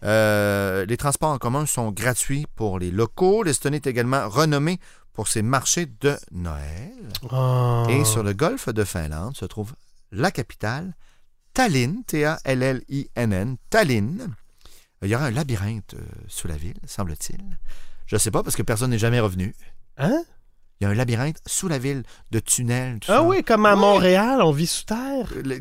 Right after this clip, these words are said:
Speaker 1: comme, comme les gens, euh,
Speaker 2: <laughs>
Speaker 1: euh, excusez-moi, la ville sous terre. Vous êtes là. Et les ramoneurs à
Speaker 2: Oui.
Speaker 1: Tallinn portent un habit.
Speaker 2: Oui.
Speaker 1: Et ça porte chance de toucher leur bouton de manchette.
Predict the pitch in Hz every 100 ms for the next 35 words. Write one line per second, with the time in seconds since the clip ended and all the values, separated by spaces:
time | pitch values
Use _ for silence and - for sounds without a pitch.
0 | - 143 135 139 - 131 123 117 117 127
1 | 131 - 107 - 117 117 127 - 143 185
2 | 262 214 127 214 403 - - 131 131 156
3 | 151 - - - - 95 107 139 180 -
4 | - 104 - - - - 160 175 147 -
5 | 180 254 349 440 - - 120 120 123 202
6 | 247 143 113 104 92 78 76 117 120 110
7 | 87 98 113 123 - 147 156 - 95 82
8 | 78 104 - _ _ - 113 98 - 98
9 | 113 - 214 - 101 - 117 139 143 95
10 | - 123 - 165 135 82 95 113 156 143
11 | 98 95 - - -